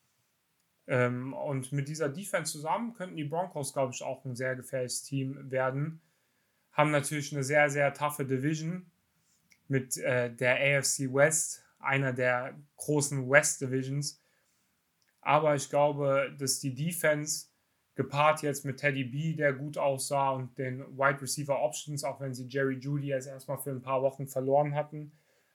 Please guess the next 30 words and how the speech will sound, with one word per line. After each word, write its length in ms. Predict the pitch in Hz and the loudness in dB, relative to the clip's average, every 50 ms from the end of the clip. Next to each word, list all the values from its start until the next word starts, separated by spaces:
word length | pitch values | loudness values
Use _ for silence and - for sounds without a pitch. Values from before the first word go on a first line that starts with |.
| _ | _
Gott 220 | - - 135 135 - | 0 0 0 2 2
sei 140 | 143 135 | 2 2
Dank 300 | 127 135 135 139 143 139 | 2 2 0 0 0 -2
bei 140 | - 143 135 | 0 0 0
ihm 440 | 143 151 147 139 143 139 135 - - _ _ _ _ _ - | 0 0 0 -2 -2 -2 -4 -6 -12 _ _ _ _ _ -6
nicht 200 | 139 123 - - | -4 -4 2 4
ganz 240 | 147 147 151 151 | 4 4 4 2
so 60 | 151 139 | -6 -6
schlimm, 280 | - - 147 147 143 | -6 -4 -2 -2 0
wie 80 | 139 135 | 0 -2
das 200 | 131 127 - - | -2 -2 -2 0
aussah. 640 | 131 143 156 165 160 - 160 151 151 160 170 - _ _ _ _ _ _ _ _ _ _ _ _ _ _ _ _ _ _ _ _ - - - | 0 2 0 0 0 -2 -2 -2 -2 -2 -6 -10 _ _ _ _ _ _ _ _ _ _ _ _ _ _ _ _ _ _ _ _ -20 -14 -4
Aber 180 | - 131 135 131 | 0 4 4 4
die 140 | 127 143 147 | 4 2 -2
könnten 600 | - 160 160 160 156 156 151 151 151 147 147 151 | -2 -2 -4 -4 -6 -8 -8 -8 -8 -10 -10 -6
ein 80 | 143 | -6
richtiger 460 | 143 131 156 156 156 - 143 143 135 127 | -4 -4 -4 -4 -2 2 4 6 6 6
Contender 560 | - - 139 127 120 143 151 160 156 143 135 | 4 0 -4 -2 0 0 0 2 4 2 4
sein. 380 | 123 131 131 131 139 151 151 - _ _ _ _ _ _ _ _ _ _ _ _ _ _ _ - | 4 4 2 2 0 -2 -8 -12 _ _ _ _ _ _ _ _ _ _ _ _ _ _ _ -2
Auf 160 | 147 135 - | -2 0 2
der 140 | - 143 135 | 2 2 4
anderen 260 | 151 165 165 151 147 | 4 2 0 0 2
Seite 320 | 139 147 147 147 147 143 | 2 2 2 2 0 -4
die 160 | 123 131 135 127 | -2 -2 -2 2
Giants 800 | - 143 147 156 160 156 160 165 160 - - - - - _ _ | 4 4 6 6 4 4 0 0 0 -2 -2 -4 -10 -18 _ _
waren 500 | - 190 185 180 156 139 135 135 135 135 | -20 -20 -16 -10 -6 -2 0 0 0 0
eine 140 | 139 139 127 | -2 -2 -4
große 400 | 131 - - 160 156 160 - 139 | -6 -6 -6 -4 0 0 2 0
Enttäuschung. 800 | 131 131 127 139 139 147 147 147 - 139 139 143 139 139 156 175 | 0 0 0 -2 -2 -2 -2 -4 -8 -8 -8 -8 -10 -12 -12 -12
Äh, 320 | 165 135 127 123 123 127 | -10 -8 -8 -8 -10 -12